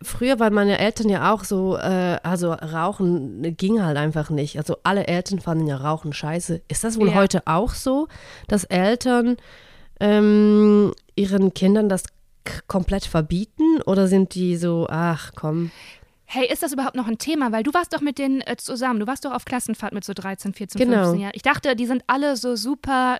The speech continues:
Speaker 2: äh, healthy und bio und öko. Das Rauchen sowieso, das ist doch rau-, also ist doch gar kein Thema mehr, oder?
Speaker 1: Also die waren überhaupt nicht interessiert an Rauchen und an Trinken. Das war denen wirklich ganz, ganz egal. Aber ich mein,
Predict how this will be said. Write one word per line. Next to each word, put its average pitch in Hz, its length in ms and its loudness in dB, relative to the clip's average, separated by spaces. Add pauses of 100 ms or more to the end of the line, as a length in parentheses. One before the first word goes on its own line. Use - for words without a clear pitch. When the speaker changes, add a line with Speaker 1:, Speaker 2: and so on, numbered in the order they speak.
(160)
Speaker 2:
äh, 113 420 -8 (340)
healthy 262 640 -4
und 226 300 -4
bio 254 420 0
und 220 340 -4
öko. 262 460 0 (280)
Das - 200 -4
Rauchen 262 300 0
sowieso, 247 580 -2 (180)
das 220 200 -8
ist - 120 -12
doch 247 200 -8 (180)
rau-, 262 260 -4
also 226 160 -2
ist 226 160 -6
doch 247 100 -6
gar 233 100 -2
kein 226 160 -4
Thema 302 280 0
mehr, 185 240 -2
oder? 269 200 -2 (300)
Speaker 1:
Also 208 160 -2
die 226 340 0
waren 208 180 2
überhaupt 196 360 2
nicht 196 120 -2
interessiert 170 800 -2
an 175 160 0
Rauchen 170 520 -2
und 165 160 -2
an 165 200 -2
Trinken. 160 560 -4
Das - 180 -10
war 175 100 -4
denen 170 240 -2
wirklich 170 280 -8
ganz, 185 240 -6
ganz 180 200 -4
egal. 175 360 -2 (420)
Aber 175 260 0
ich - 140 -8
mein, 165 380 2